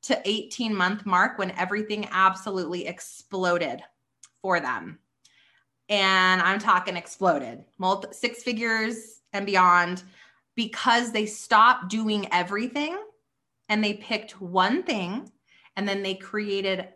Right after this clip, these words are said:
a course that solved their person's number one problem,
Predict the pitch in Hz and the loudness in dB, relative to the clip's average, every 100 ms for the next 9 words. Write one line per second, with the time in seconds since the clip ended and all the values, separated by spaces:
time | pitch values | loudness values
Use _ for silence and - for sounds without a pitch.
0 | - 196 247 247 - 330 226 208 - 190 | -4 -2 -2 -6 -4 0 0 0 -4 -6
1 | - - 208 196 196 196 202 190 196 175 | -6 -2 2 4 4 0 -4 -6 -2 -4
2 | 170 165 143 - 180 175 170 185 190 170 | -4 -8 -8 -10 -8 -2 0 0 0 0
3 | 170 - 151 175 214 254 | -2 0 0 2 0 0